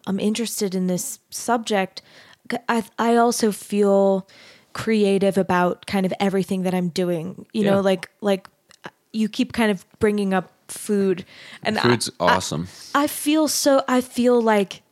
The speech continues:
Speaker 1: I use food as a creative outlet so much of the time.
Speaker 2: Yeah,
Speaker 1: But
Speaker 2: it's a
Speaker 1: for
Speaker 2: good
Speaker 1: me,
Speaker 2: one.
Speaker 1: it's like,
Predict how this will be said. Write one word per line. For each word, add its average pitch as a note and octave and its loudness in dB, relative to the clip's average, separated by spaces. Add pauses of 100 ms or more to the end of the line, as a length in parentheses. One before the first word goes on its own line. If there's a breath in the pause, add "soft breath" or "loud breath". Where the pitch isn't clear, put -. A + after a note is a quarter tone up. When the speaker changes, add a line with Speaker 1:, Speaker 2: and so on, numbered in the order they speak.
(400)
Speaker 1:
I G#3+ 2
use G#3 0
food G3 0
as F#3 -2
a F#3 -4
creative F#3 -2
outlet F#3 -2
so G3 0
much F3+ -2
of F#3 -2
the F#3 -4
time. F#3+ -4
Speaker 2:
Yeah, C#3 -4
Speaker 1:
But C4+ 4
Speaker 2:
it's - 0
a - -2
Speaker 1:
for C#4+ 2
Speaker 2:
good C4 2
Speaker 1:
me, C#4 2
Speaker 2:
one. D#4+ 2
Speaker 1:
it's B3 -2
like, G#3+ -2